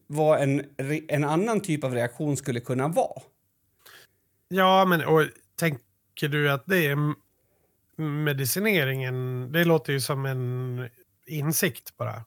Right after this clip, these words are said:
Speaker 1: Det är en insikt, men en insikt som jag aldrig hade fått utan medicinerna. För att problemet
Speaker 2: Men hade
Speaker 1: är
Speaker 2: du inte fått den insikten bara genom att få diagnosen, eller?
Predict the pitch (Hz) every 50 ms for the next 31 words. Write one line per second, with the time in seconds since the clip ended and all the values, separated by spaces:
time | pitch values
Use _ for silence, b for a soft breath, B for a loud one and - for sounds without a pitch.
0 | _ _ _ - - 160 165 190 196 180 160 147 156 160 156 - 151 - - -
1 | 151 147 143 117 120 120 - 156 160 175 170 - 196 180 - - 165 151 143 -
2 | - 143 151 156 170 170 190 160 143 123 123 - - 180 147 - - - - 131
3 | 131 127 - 147 135 123 117 120 127 - 254 233 160 123 117 104 - - B B
4 | B B B B B B B B - 151 143 143 143 143 - 160 160 156 190 208
5 | 214 196 165 185 190 185 190 180 175 185 185 180 175 165 185 - - 196 180 -
6 | - 160 156 156 160 165 - - 165 - - - 143 143 143 143 143 120 139 151
7 | 156 151 147 147 143 143 139 135 135 139 139 139 127 - - - 156 139 131 131
8 | 131 131 143 160 196 233 220 151 113 - - 143 147 165 175 190 214 208 185